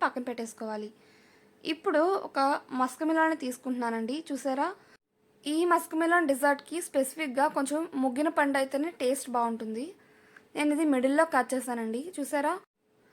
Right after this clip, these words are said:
ఈ గుజ్జుని పల్ప్ని మొత్తం కూడా మనం కలెక్ట్ చేసుకోవాలండి.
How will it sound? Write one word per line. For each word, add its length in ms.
ఈ 40
గుజ్జుని 480
పల్ప్ని 400
మొత్తం 340
కూడా 160
మనం 220
కలెక్ట్ 280
చేసుకోవాలండి. 640